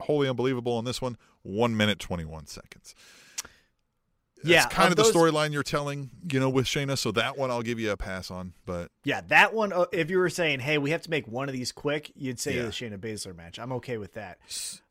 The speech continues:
Speaker 1: yeah, so to get into Katie's thing, you know, somebody was like, they, they posted all those and they went, "Women's Revolution," with, with air quotes, right? Well, they put
Speaker 2: Mm-hmm.
Speaker 1: actual quotes on the tweet, of course. But, um, she says, "Well," you know, I think ironically, "well, none of them are a champion, or Charlotte, Becky, Sasha, or Bianca, so why put a focus on them?"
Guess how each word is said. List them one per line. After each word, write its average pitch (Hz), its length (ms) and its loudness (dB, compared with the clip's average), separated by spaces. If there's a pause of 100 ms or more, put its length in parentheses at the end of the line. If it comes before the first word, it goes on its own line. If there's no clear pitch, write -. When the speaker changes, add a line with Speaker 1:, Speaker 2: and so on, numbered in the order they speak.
Speaker 1:
yeah, 101 280 -6
so 117 360 4
to 147 140 -6
get 190 80 0
into 185 100 -8
Katie's 117 380 -2
thing, 92 240 -4
you 95 60 -4
know, 87 120 -2
somebody 104 280 -2
was 92 180 -4
like, 90 280 -2 (100)
they, 101 160 0 (280)
they 110 100 0
posted 170 360 0
all 131 80 0
those 113 160 -4
and 110 60 -8
they 107 40 -6
went, 101 260 -8
"Women's 127 520 -8
Revolution," 90 600 -4
with, 80 220 -14 (100)
with 82 220 -6
air 87 160 -6
quotes, - 320 -14
right? - 160 -10
Well, 82 120 -6
they 82 120 -12
put - 220 -8
Speaker 2:
Mm-hmm. - 80 -8
Speaker 1:
actual 78 260 -8
quotes 80 260 -12
on 85 120 -14
the 85 40 -10
tweet, 82 200 -10
of - 80 -18
course. - 240 -14 (400)
But, 143 440 8
um, 113 260 6
she 135 180 -2
says, 127 280 2
"Well," 208 400 4
you 123 120 -2
know, 92 80 0
I 87 60 -2
think 85 200 -8
ironically, 82 420 -10
"well, 104 140 0
none 117 180 2
of 135 100 0
them 160 140 0
are 185 100 2
a 180 40 -2
champion, 254 440 0
or 143 180 -2
Charlotte, 226 480 2
Becky, 208 260 -2
Sasha, 214 380 -2
or - 40 -2
Bianca, 196 320 -2
so 165 120 -2
why 165 180 -2
put 180 140 -2
a 175 40 -4
focus 139 380 -4
on 82 200 -10
them?" 85 180 -14